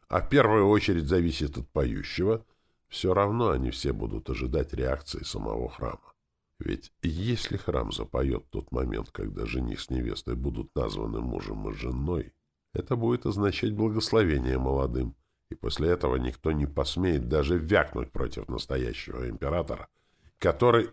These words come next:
был благословлён древней реликвией. А вот если в этот момент, когда будет происходить бракосочетание, храм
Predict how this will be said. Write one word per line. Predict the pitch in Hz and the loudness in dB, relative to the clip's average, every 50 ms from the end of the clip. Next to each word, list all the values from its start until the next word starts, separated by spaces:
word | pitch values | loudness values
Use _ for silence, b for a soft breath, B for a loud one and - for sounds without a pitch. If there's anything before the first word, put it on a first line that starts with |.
| _ _ | _ _
был | 104 98 101 143 135 113 | -2 4 6 6 6 6
благословлён | 98 101 95 92 90 90 - - 85 90 85 82 101 131 151 143 - b b b b b b b | 6 4 2 4 2 0 0 2 2 4 4 4 4 4 2 2 -2 b b b b b b b
древней | 78 80 117 117 113 104 95 95 95 95 92 | 2 4 6 8 8 8 8 6 6 4 6
реликвией. | 87 87 - - - - - - - - _ _ _ _ _ _ _ _ _ _ _ _ _ _ _ _ _ _ _ | 4 4 2 0 -6 -8 -12 -16 -16 -18 _ _ _ _ _ _ _ _ _ _ _ _ _ _ _ _ _ _ _
А | - - | -8 -6
вот | 52 - - - | -6 -4 -2 0
если | 71 64 - - 69 | -2 -2 0 0 0
в | 60 | 0
этот | 60 60 - - - - | 0 -2 -4 -6 -10 -6
момент, | 57 57 57 57 53 50 50 - | -4 -2 -2 -2 -2 -4 -6 -6
когда | - 53 55 55 60 | -6 -4 -2 -2 -4
будет | 55 55 55 52 50 _ | -2 -2 -4 -6 -6 _
происходить | - 65 - - - 69 65 62 64 65 58 | -4 -4 -4 -2 -2 -2 0 0 0 -2 -2
бракосочетание, | 55 52 52 - - 57 - - 55 - - - - - 57 50 50 - 57 57 | -2 -4 -6 -4 -6 -8 -6 -6 -8 -8 -8 -10 -6 -6 -4 -4 -4 -6 -8 -8
храм | - - - 62 65 58 57 | -10 -6 -4 -4 -4 -4 -4